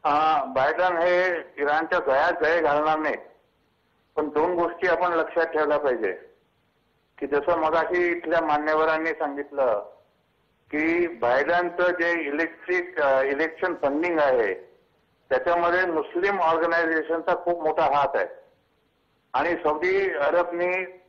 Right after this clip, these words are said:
अ, ट्रम्पला मदत केलेली आहे. दोन गोष्टी आपण लक्षात ठेवायच्या की सौदी अरब हा मुस्लिम देशांचा नायक आहे, इराण हा त्यांचा डेप्युटी आहे.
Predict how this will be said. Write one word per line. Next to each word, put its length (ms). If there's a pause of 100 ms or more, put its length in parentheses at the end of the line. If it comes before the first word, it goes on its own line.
(140)
अ, 140
ट्रम्पला 760 (160)
मदत 220
केलेली 460
आहे. 140 (1300)
दोन 300
गोष्टी 320
आपण 240
लक्षात 320
ठेवायच्या 560
की 440 (580)
सौदी 400
अरब 320 (600)
हा 400
मुस्लिम 420
देशांचा 1000
नायक 400
आहे, 360 (680)
इराण 380
हा 140
त्यांचा 420
डेप्युटी 480
आहे. 220